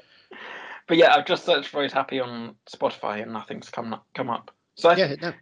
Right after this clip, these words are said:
Speaker 1: yeah.
Speaker 2: Google can't find it, and if Google can't
Speaker 1: Yeah.
Speaker 2: find it, it's a Google whack, my friend.
Speaker 1: Yeah,
Speaker 2: Well, it's not a
Speaker 1: exactly.
Speaker 2: Google whack 'cause that means there's only one
Speaker 1: <laughs>
Speaker 2: search find. I don't know my Gormans.
Speaker 1: Um, this is, uh, directed by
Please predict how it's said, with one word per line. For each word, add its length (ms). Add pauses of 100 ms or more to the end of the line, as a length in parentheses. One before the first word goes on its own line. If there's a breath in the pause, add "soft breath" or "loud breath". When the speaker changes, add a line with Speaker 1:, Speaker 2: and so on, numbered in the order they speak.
(140)
Speaker 1:
yeah. 180
Speaker 2:
Google 440
can't 320
find 260
it, 60
and 80
if 100
Google 280
can't 220
Speaker 1:
Yeah. 60
Speaker 2:
find 240
it, 300 (180)
it's 140
a 40
Google 220
whack, 160
my 120
friend. 280 (460)
Speaker 1:
Yeah, 140 (240)
Speaker 2:
Well, 100
it's 60
not 60
a 40
Speaker 1:
exactly. 240
Speaker 2:
Google 220
whack 120
'cause 120
that 100
means 160
there's 180
only 180
one 280 (420)
Speaker 1:
<laughs> 120
Speaker 2:
search 260
find. 240 (120)
I 120
don't 160
know 120
my 140
Gormans. 580 (680 loud breath)
Speaker 1:
Um, 460
this 180
is, 160
uh, 180
directed 380
by 320